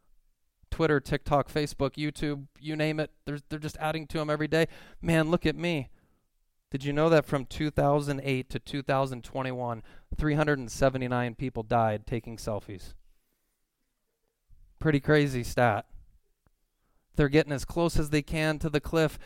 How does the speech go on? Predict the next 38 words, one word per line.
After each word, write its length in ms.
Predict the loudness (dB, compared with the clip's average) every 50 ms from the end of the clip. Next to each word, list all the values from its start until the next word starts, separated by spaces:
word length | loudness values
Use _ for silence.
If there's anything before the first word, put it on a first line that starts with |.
| -18 -6 -6
to 100 | -4 0
take 260 | 2 2 2 4 2
a 40 | -2
selfie. 600 | 2 4 6 6 6 4 2 -2 -2 -2 -4 -8 -12 -16 -20 _ _ _ _ _ _ _ 2
They're 400 | 6 6 8 8 6 6 2 -2 -8 -16 -20 _ _ _ _ -20 0
they're 160 | 2 4 4 4
standing 400 | 4 4 4 4 4 4 4 4
on 120 | 4 4
the 60 | 2
top 260 | 2 4 4 4 4 4
of 100 | 2 2
a 60 | 2
building, 600 | 4 6 6 6 6 6 4 2 0 -2 -6 -8 -10 -14 -20 _ 0
leaning 340 | 2 2 4 4 4 4 6
over, 400 | 6 6 8 6 6 6 6 6
"Look 200 | 4 4 4 4
at 120 | 2 2
me," 320 | 0 0 0 0 0 -2 -4 -8 -14 _ _ _ _ _ _ _
and 160 | -4 -4 -2 0
then 120 | 0 2
that's 280 | 4 2 2 2 0 2
it. 260 | 2 4 4 2 -2 _ _ _ _ _ _ _
And 120 | -6 -2
I 80 | 0 0
was 140 | 0 0 0
reading 240 | -2 -2 -2 -4 -4
some 200 | -4 -2 -2 0
of 60 | -2
these 120 | -2 -2
stories, 380 | -2 -2 0 0 0 0 0 -2
and, 180 | -6 -8 -10 -14 -18 -20 -20 -20 _ _ _ _ _ _ _ _ _ _ _ _ _
you 120 | -8 -2 0
know, 60 | 2
it's 100 | 4 6
actually 260 | 4 4 4 2 0
breaking 400 | 2 4 4 4 4 2 -2 -2
my 160 | 0 0 0
heart. 320 | 2 2 2 2 2 0